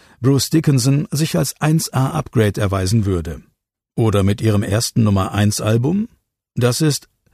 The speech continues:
The Number of the Beast aus dem Jahr neunzehnhundertzweiundachtzig, aber nur in ihrer Heimat Großbritannien. Das reicht auch nicht. Nein, die mächtigen Maiden installieren sich auf dem Thron schlicht mit der Tatsache,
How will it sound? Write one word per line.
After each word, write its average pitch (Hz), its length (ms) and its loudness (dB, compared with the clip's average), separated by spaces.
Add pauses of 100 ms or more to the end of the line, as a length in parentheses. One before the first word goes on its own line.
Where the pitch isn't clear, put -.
(120)
The 123 140 4
Number 131 380 2
of 120 140 -2
the 117 80 2
Beast 135 360 -2
aus 110 160 -2
dem 107 160 0
Jahr 110 180 0
neunzehnhundertzweiundachtzig, 117 1300 -2 (560)
aber 95 360 0
nur 104 280 0
in 110 120 2
ihrer 101 300 0
Heimat 101 300 0
Großbritannien. 101 960 -2 (580)
Das - 260 -4
reicht 170 240 -2
auch 104 220 -4
nicht. - 380 -12 (760)
Nein, 190 380 0 (420)
die 117 200 2
mächtigen 123 540 0
Maiden 135 360 2
installieren 120 680 2
sich 113 180 -2
auf 101 100 -4
dem 95 200 -2
Thron 139 340 0 (160)
schlicht - 400 -2
mit 120 160 2
der 101 140 0
Tatsache, 120 640 0